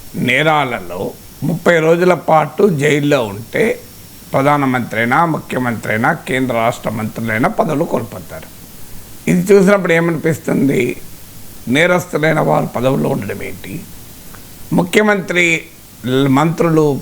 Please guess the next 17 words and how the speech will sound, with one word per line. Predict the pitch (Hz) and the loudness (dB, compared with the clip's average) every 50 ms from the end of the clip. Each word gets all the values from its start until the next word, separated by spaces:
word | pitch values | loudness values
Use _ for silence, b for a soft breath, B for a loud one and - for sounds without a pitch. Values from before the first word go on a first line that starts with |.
| - | -2
ప్రధానమంత్రులు | - 135 147 160 175 180 190 190 175 170 156 139 - 139 135 139 139 151 147 143 - - - - - | -2 2 2 4 4 2 2 0 0 0 -2 -2 -2 -2 -2 0 0 0 -2 -4 -6 -8 -8 -4 0
ఏం | - - 170 | 0 0 0
పౌరుల | - - 113 113 123 143 165 165 170 | 0 -2 -2 0 2 2 4 2 2
కన్నా | 170 165 170 170 165 | 2 0 2 2 2
గొప్ప | 131 101 87 - - - | 0 0 -6 -8 -6 -6
వాళ్ళ? | 120 101 98 - - - - - - - - - - - - - - - - - - - - - - - | -4 -4 -4 -4 -4 -4 -4 -4 -6 -6 -12 -18 -20 -20 -20 -20 -20 -20 -20 -20 -20 -20 -20 -12 -10 -6
సివిల్ | - - 175 185 208 220 180 | 0 4 4 6 6 4 4
సర్వీసెస్ | 165 190 190 196 196 180 160 185 180 160 | 2 2 4 4 4 6 4 4 2 4
అధికారులకు | 160 156 156 165 - - 175 175 165 170 170 151 - - - | 2 2 2 2 2 2 2 2 2 0 -2 -2 -4 -8 0
కూడా | - 175 165 160 165 | 2 2 4 4 4
ఈ | 160 143 139 147 | 2 2 2 2
రకమైన | 156 160 147 - 151 160 175 - | 0 0 -2 -2 -4 -2 0 0
రూల్స్ | 185 143 147 139 - - | 0 -2 -2 -4 -4 -4
ఉన్నాయి | 170 - 110 107 104 - - | -4 -2 -2 -2 -4 -6 -10
కదా. | 104 101 107 - - - - - - - - | -10 -8 -6 -8 -8 -8 -14 -18 -16 -2 0
వాళ్ళు | 127 147 160 165 - | 2 2 2 0 0
కనుక | - 175 180 165 165 - | 0 0 0 0 2 2